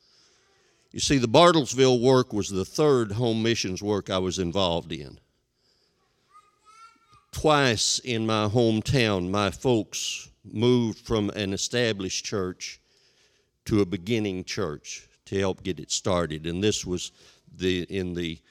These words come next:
uh, first of those situations. But we were on the, uh, in, in this area, and the, the church was,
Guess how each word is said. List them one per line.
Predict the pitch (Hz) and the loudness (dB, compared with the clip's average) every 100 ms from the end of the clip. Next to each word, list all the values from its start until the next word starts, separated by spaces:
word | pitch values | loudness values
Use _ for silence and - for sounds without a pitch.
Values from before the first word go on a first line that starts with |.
| _ _ _ - | _ _ _ -14
uh, | 78 80 | -10 -10
first | 85 - 135 117 98 - - - - - | -12 -4 2 2 2 -2 -6 -14 -18 -6
of | 104 82 87 | -4 -2 0
those | 92 87 85 - - _ | 0 0 -4 -8 -12 _
situations. | - 110 92 90 87 82 - 90 87 | -8 -6 -4 -4 -2 -2 -4 -8 -8
But | 92 90 _ - - - _ | -8 -8 _ -20 -20 -20 _
we | 127 165 | 2 4
were | 175 156 | 6 8
on | 151 147 131 | 8 8 6
the, | 117 95 - _ - _ _ _ - 92 | 4 0 -10 _ -20 _ _ _ -18 -16
uh, | - - - - - - _ - | -14 -16 -18 -20 -20 -20 _ -2
in, | 120 113 - | 0 2 0
in | 113 110 | -2 2
this | 107 - | 2 6
area, | 127 127 123 120 | 8 10 10 8
and | 113 101 76 - - - | 6 2 -4 -12 -20 -12
the, | 92 92 87 90 | -4 -2 -2 -6
the | - | -6
church | - 143 139 - - | 2 8 8 6 -2
was, | 92 90 - - - | -2 -4 -4 -8 -10